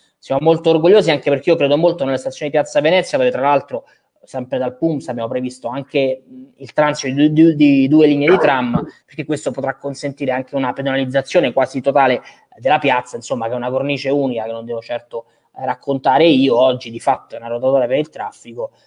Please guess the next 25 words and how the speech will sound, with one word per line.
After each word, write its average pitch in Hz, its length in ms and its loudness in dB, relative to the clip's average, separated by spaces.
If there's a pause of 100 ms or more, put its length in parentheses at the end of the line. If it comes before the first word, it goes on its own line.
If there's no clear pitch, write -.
(160)
creare 147 340 2
delle 113 100 -4
infrastrutture 123 500 -6
su 143 120 0
ferro 117 340 -6
ovviamente 113 540 -6
aiuterà 123 440 -4
anche 127 300 -12
a 104 120 -12
pedonalizzare 117 800 -2 (1000)
completamente 131 1080 0
quella 127 180 -4
parte 123 520 -2
straordinaria 120 1000 -2
della, 107 840 -8 (200)
della 127 260 2
città. - 380 -10 (480)
Quindi 143 240 2
ecco, 123 440 2
metro 139 240 2
C 151 180 -2
sicuramente 147 460 0
è - 20 4
un 165 100 0
tema, 131 480 0